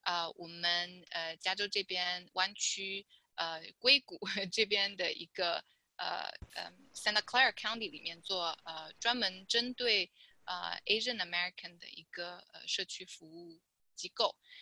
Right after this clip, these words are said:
那我们是专门针对 health，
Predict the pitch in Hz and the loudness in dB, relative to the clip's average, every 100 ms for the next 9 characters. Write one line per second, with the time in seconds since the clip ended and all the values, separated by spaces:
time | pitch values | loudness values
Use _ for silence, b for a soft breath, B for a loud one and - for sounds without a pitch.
0 | b - 185 175 - 170 170 175 180 - | b 2 4 4 0 -10 -6 -4 0 2
1 | - 202 202 190 190 208 208 185 196 202 | 2 0 -2 -2 -4 -8 -8 -6 -4 -4
2 | 202 190 185 - 214 - - | -2 -2 -2 0 0 0 -6